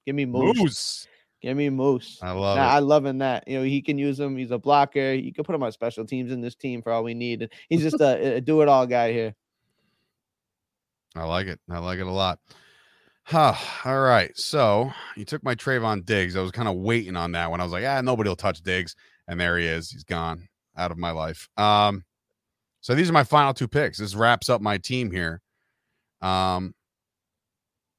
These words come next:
Speaker 2: mm, man, <sighs> I think the cornerback position, I mean, it doesn't matter at this point. It's either one, it's one offensive player, one defensive player. Um, the cornerbacks are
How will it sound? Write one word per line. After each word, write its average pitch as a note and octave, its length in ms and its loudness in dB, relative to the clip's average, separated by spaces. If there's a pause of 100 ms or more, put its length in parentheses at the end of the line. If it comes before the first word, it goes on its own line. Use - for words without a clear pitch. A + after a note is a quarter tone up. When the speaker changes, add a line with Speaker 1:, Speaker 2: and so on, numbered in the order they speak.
(380)
Speaker 2:
mm, A2 260 -8 (380)
man, F#2 340 -8 (880)
<sighs> - 640 -20
I - 60 -10
think D#3 160 -10
the - 80 -12
cornerback A2 640 0
position, F#2+ 520 -4
I D#2+ 60 -6
mean, G2 140 -2
it F#2 40 -10
doesn't F2 200 -2
matter E2 220 -2
at D2 80 -8
this D#2+ 120 -12
point. D#2 220 -8
It's D#2 100 -12
either D#2+ 220 -6
one, G2 240 0
it's F#2+ 80 -8
one C3 240 4
offensive A2+ 380 2
player, G#2 280 4
one G2 200 0
defensive F2 380 -6
player. E2+ 300 -2 (480)
Um, E2+ 540 0 (380)
the F#2+ 120 -8
cornerbacks G#2+ 1040 0 (920)
are F#2 600 2